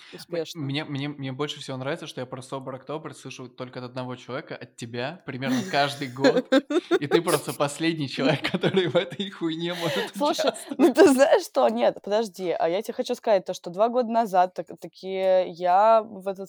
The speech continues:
Speaker 2: Sober October достаточно успешно проиграла, наверное, м, недели две. И у меня была тема, что я в Альберхайне, у нас есть огромный стеллаж с безалкогольным вином.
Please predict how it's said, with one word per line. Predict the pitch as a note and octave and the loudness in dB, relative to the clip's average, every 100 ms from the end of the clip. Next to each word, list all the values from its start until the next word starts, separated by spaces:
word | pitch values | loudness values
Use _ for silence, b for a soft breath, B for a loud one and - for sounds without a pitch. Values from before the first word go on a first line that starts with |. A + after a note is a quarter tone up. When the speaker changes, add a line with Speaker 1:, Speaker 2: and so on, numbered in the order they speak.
| - | -10
Speaker 2:
Sober | G3+ G#3 G#3 | -6 -6 -6
October | G3+ G#3 | -8 -8
достаточно | F#3+ F#3 F#3+ F#3+ - | -10 -8 -6 -6 -10
успешно | G3+ - G#3+ - F3+ | -12 -6 -6 -6 -12
проиграла, | E3 E3+ F3 F3+ F#3+ F3+ | -8 -6 -4 0 2 2
наверное, | E3+ F3 F3 F3 E3 - | -2 -2 -2 -4 -6 -8
м, | - D#3 E3 | -12 -14 -10
недели | F3+ E3 G3 F#3 | -10 -4 -4 -4
две. | E3+ E3 F#3+ B3+ F#4 B B B | -8 -8 -2 -2 -2 B B B
И | E3 | -4
у | |
меня | F#3 A3+ | 0 0
была | F#3+ F#3 | 0 -2
тема, | - A3+ F3+ | -2 -2 -2
что | - E3 | -6 -4
я | E3+ | -2
в | |
Альберхайне, | F3+ E3+ E3+ - A#3 C#4+ | -2 -4 -10 2 2 2
у | G3 | -4
нас | D#3+ - | -8 -8
есть | F#3 F3+ | -6 -6
огромный | F3 G3+ F#3 E3+ | -2 0 0 -2
стеллаж | D#3 - E3+ G3+ A#3 | -10 -12 0 0 0
с | |
безалкогольным | F3 F3+ E3 E3+ E3 F3 E3 D#3 | -8 -12 -10 -10 -6 -6 -6 -10
вином. | D#3 F#3+ C4+ | -8 -6 -6